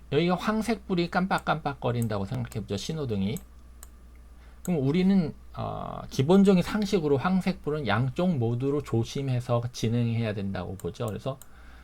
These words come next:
어, 이쪽 차도 조심해서 진행하고,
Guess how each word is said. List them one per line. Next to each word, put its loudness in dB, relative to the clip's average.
어, -10
이쪽 -2
차도 0
조심해서 -2
진행하고, -4